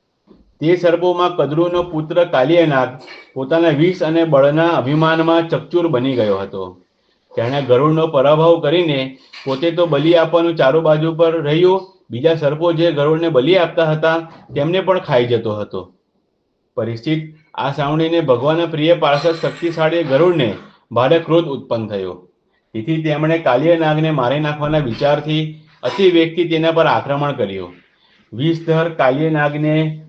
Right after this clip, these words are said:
નાગે જોયું કે ગરુડજી વેગપૂર્વક મારા પર આક્રમણ કરવા આવી રહ્યા છે, ત્યારે તે પોતાની એકસો એક ફણાઓ ફેલાવીને દંશ મારવા તેમના પર તૂટી પડ્યો.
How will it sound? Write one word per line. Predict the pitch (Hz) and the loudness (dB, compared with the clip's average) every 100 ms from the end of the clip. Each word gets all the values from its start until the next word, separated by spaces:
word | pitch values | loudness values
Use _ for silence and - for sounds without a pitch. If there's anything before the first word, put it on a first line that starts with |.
| - - - - - | -18 -18 -18 -20 -12
નાગે | 127 127 151 | -6 -2 -2
જોયું | 123 131 156 160 | 0 0 0 0
કે | 160 | 0
ગરુડજી | 123 131 147 151 | 2 2 2 0
વેગપૂર્વક | 139 151 151 151 151 | 0 -2 -4 -4 -2
મારા | 135 127 139 | -2 0 0
પર | 147 | 2
આક્રમણ | 131 120 139 139 | 0 0 -4 -4
કરવા | 143 127 131 127 | -4 0 2 2
આવી | 117 175 | 2 2
રહ્યા | 139 123 | 4 2
છે, | 120 123 110 107 _ _ _ | 0 -2 -6 -8 _ _ _
ત્યારે | 131 165 175 | 0 2 2
તે | 180 | -2
પોતાની | 165 170 165 170 160 | 0 -2 0 -2 -2
એકસો | 151 151 - 170 170 - | -4 -6 0 2 2 2
એક | 170 165 - | -4 -4 -8
ફણાઓ | 143 147 151 151 151 - | -4 0 2 0 -2 -2
ફેલાવીને | 135 175 156 120 101 90 - - - _ | 2 4 4 0 -4 -10 -18 -20 -20 _
દંશ | 139 165 156 | -2 -2 0
મારવા | 151 151 160 160 156 _ _ _ | 0 2 0 -2 -10 _ _ _
તેમના | 131 143 160 | -4 0 0
પર | 165 | 0
તૂટી | 156 135 131 156 | -2 -6 -2 0
પડ્યો. | 110 98 92 | 0 -2 -6